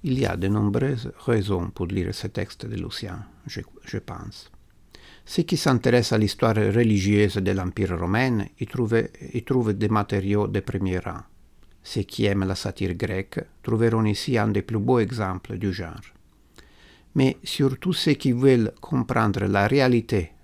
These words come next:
d'un œil critique et distinguer entre ce qui nous est raconté et ce qui est vrai, y trouveront un grand réconfort.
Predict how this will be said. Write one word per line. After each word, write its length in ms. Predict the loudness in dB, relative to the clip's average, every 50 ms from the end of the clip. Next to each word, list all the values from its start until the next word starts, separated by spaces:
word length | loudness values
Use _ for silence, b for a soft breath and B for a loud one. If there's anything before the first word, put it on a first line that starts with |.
| _
d'un 240 | -4 -2 0 0 2
œil 160 | 0 0 -2
critique 640 | -2 -2 -2 -2 -2 -2 -2 -2 -2 -4 -6 -14 -12 -8
et 60 | -2
distinguer 640 | 0 0 0 0 -2 -2 0 0 2 2 2 2 2
entre 280 | 0 -2 -2 -2 -4 -6
ce 160 | -4 -4 -4
qui 180 | -4 -2 0
nous 220 | 0 2 2 2 2
est 60 | 2
raconté 680 | 2 0 0 -2 -2 -2 -2 -2 0 0 -2 -2 B B B B B B
et 60 | -12 -4
ce 140 | 0 0
qui 180 | 0 2 2 2
est 80 | 2 2
vrai, 320 | 2 2 2 2 0 b b b b b b -20
y 40 | -8 -2
trouveront 500 | 0 0 2 2 2 2 2 2 0 0
un 160 | -2 -2 -2 -2
grand 300 | 0 0 0 0 0 0
réconfort. 720 | 0 -2 -2 -2 -4 -4 -4 -6 -8 -10 -10 -10 -12 -18